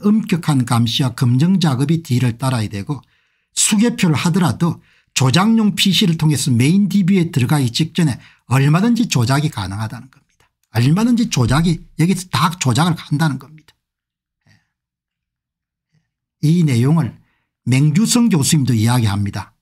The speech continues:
이 문제를 오랫동안 들펴온, 예, 사 일오 총선 이후 모든 선거에서 적발된 결정적 조작은 개표 결과 합산 과정입니다. 메인 서버의 프로그램 조작을 피할 수 있는 방법입니다.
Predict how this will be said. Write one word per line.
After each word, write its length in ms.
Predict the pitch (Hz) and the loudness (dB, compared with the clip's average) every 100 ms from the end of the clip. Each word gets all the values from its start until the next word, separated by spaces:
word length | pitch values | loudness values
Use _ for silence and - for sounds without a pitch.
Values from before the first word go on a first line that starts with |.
| _ | _
이 120 | 151 147 | -2 0
문제를 360 | 131 120 120 | 2 0 0
오랫동안 480 | 156 147 139 123 107 | 0 -2 0 -2 -2
들펴온, 440 | 135 120 123 107 - _ _ - | -2 -4 -4 -6 -8 _ _ -4
예, 140 | 117 117 - - | -4 -6 -16 -8
사 320 | - - 131 | -4 0 2
일오 300 | 214 233 233 | 2 0 0
총선 400 | 175 170 175 165 | 0 0 2 2
이후 160 | 160 | 2
모든 840 | 139 123 143 214 247 254 247 247 208 | 2 2 2 2 2 2 2 0 0
선거에서 480 | - 139 143 147 | 0 0 2 0
적발된 720 | 151 151 - 131 123 113 104 165 - _ _ - | -2 -4 -2 -2 0 -2 -2 -4 -6 _ _ -2
결정적 640 | 190 214 - 233 214 - - | 0 0 2 2 2 -2 -2
조작은 520 | 117 135 147 156 156 | 0 2 0 0 0
개표 460 | 196 226 - 185 | -2 -2 0 0
결과 300 | 160 143 135 | 2 0 0
합산 640 | 139 - 190 - 202 196 190 | -2 -4 -6 -2 0 2 2
과정입니다. 720 | 107 101 113 92 - - _ _ _ _ _ _ | -2 0 -2 -2 -8 -20 _ _ _ _ _ _
메인 380 | - 135 196 226 | -2 2 2 2
서버의 460 | 226 226 196 185 - | 2 2 2 0 -2
프로그램 480 | 190 196 233 220 | 0 2 2 2
조작을 480 | 160 131 135 131 123 | 2 0 0 0 -2
피할 280 | - 127 151 | -2 0 0
수 120 | - | 0
있는 200 | 127 113 | 0 0
방법입니다. 720 | 120 127 117 107 143 160 _ | 0 0 0 -4 -10 -20 _